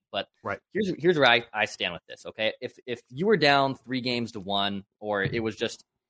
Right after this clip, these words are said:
Speaker 1: a gong show so far, and Fiala hadn't showed up, all right, let's let out the hounds. Let's get after this guy. He deserves the criticism.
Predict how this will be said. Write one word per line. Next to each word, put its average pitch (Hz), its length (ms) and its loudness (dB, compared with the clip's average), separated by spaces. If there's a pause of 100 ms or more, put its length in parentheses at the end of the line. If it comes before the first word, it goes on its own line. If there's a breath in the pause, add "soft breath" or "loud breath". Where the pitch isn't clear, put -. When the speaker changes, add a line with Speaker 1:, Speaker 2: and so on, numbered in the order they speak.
(180)
Speaker 1:
a 120 80 -6
gong 123 420 4
show 123 240 2
so 113 260 0
far, 101 400 2
and 101 200 -4
Fiala 117 340 6
hadn't 117 220 4
showed 107 280 0
up, 98 200 0 (320)
all 139 100 6
right, 104 240 6 (260)
let's 135 200 -2
let 165 100 8
out 160 160 8
the 151 140 4
hounds. 120 420 2 (200)
Let's 135 160 -2
get 151 120 0
after 120 260 6
this 110 220 -4
guy. 107 300 4
He 123 200 -8
deserves 117 360 -2
the 110 60 -4
criticism. 90 520 -10